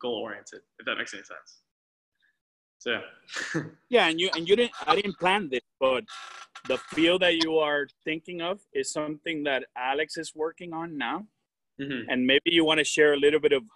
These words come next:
Speaker 2: what you've learned in the past couple of months in, in that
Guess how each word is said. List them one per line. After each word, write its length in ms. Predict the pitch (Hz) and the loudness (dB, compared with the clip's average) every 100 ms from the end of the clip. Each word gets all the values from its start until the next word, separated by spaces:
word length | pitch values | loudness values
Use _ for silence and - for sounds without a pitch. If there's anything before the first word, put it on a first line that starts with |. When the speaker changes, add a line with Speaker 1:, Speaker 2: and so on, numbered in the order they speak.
| - | -6
Speaker 2:
what 220 | 139 131 120 | -2 -2 -2
you've 180 | 120 117 123 | -8 -6 -2
learned 260 | 131 151 | 0 0
in 100 | 156 | -2
the 100 | 139 113 | -4 -2
past 280 | 127 139 - | -2 -2 -2
couple 220 | 143 135 139 | -4 -2 -4
of 60 | |
months 460 | 127 131 185 - - _ _ - - - _ _ _ - _ _ - | -4 -6 -8 -16 -20 _ _ -14 -14 -16 _ _ _ -20 _ _ -4
in, 240 | 127 131 | -2 -2
in 140 | 127 123 | -2 2
that 180 | 123 | 2